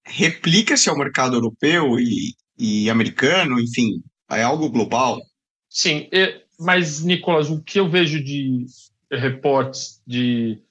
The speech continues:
Speaker 2: do mercado europeu, do mercado americano, um pouco do mercado asiático, é que, por mais que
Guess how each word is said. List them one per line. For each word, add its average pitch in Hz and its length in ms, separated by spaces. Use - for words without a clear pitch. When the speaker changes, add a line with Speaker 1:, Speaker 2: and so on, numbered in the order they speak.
Speaker 2:
do 196 80
mercado 175 380
europeu, 160 600
do 139 140
mercado 139 400
americano, 139 840
um 123 180
pouco 165 260
do 143 140
mercado 123 380
asiático, 131 640
é 151 160
que, - 200
por 151 240
mais 180 380
que 185 360